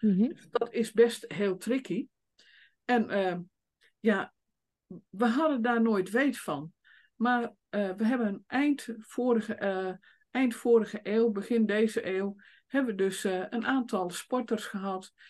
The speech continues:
Speaker 2: en die werden betrapt op, eh, eh, anabole steroïden.
Speaker 1: Mhm.
Speaker 2: Eh, anabole steroïden, dat is een groep stoffen, die is afgeleid van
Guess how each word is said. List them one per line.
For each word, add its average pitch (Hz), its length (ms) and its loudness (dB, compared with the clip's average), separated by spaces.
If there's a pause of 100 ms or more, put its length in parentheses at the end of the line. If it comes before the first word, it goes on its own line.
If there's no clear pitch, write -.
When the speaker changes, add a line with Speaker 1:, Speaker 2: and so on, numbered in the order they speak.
(240)
Speaker 2:
en 254 140 2
die 196 100 2
werden 170 220 -4
betrapt 214 520 -4
op, 196 260 -6
eh, 170 260 -2 (500)
eh, 190 200 -4 (100)
anabole 226 540 4
steroïden. 196 760 0 (340)
Speaker 1:
Mhm. 185 160 0
Speaker 2:
Eh, 180 180 0
anabole 233 480 2
steroïden, 220 600 0
dat 175 100 -4
is 175 80 -10
een 175 60 -10
groep 208 240 -6
stoffen, 240 500 2 (280)
die 170 120 -16
is - 200 -16
afgeleid 180 580 -6
van 175 340 -8